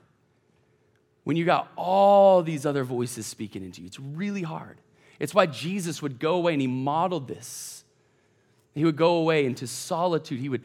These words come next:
start his day alone with God to tune in, to get in the right channel, to hear from God.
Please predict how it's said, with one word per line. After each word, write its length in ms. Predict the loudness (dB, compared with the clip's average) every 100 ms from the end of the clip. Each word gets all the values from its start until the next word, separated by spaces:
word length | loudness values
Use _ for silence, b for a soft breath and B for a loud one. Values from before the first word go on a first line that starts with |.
| b b
start 560 | -14 -10 0 2 2
his 220 | 0 -6
day 160 | -4 -4
alone 560 | -2 -4 -4 -2 0 -2
with 160 | -2
God 200 | -2 -2 B B
to 140 | -8 -8
tune 760 | -8 -14 -12 -6 -2 0 0 0
in, 360 | 0 0 -2 B B
to 120 | -4
get 360 | -4 -2 -2 0
in 160 | 0 2
the 100 | 4
right 280 | 6 6
channel, 200 | 4 -4 -4
to 120 | -8
hear 600 | -14 -16 -8 -2 0 -2
from 360 | -2 -2 -2 0
God. 400 | 2 2 -2